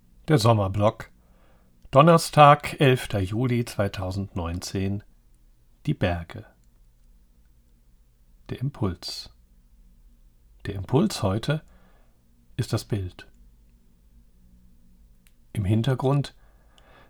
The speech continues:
sind die Zacken der Gipfel zu sehen. So auf die Entfernung erscheinen sie wie eine undurchdringliche Wand.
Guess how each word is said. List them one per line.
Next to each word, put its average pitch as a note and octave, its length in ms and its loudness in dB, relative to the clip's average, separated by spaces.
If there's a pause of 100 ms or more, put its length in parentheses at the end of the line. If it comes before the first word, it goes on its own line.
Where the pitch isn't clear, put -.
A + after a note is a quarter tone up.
sind C3+ 220 0
die B2 80 2
Zacken C3+ 400 -2
der A2+ 100 0
Gipfel A2+ 400 -6
zu - 180 -8
sehen. F2 440 -10 (1400)
So B2+ 340 0
auf B2 220 4
die C3+ 160 2
Entfernung B2+ 720 2
erscheinen C3 560 2
sie B2+ 260 -2
wie C3+ 140 0
eine A#2+ 180 2
undurchdringliche B2+ 1000 -2
Wand. G#2+ 420 -4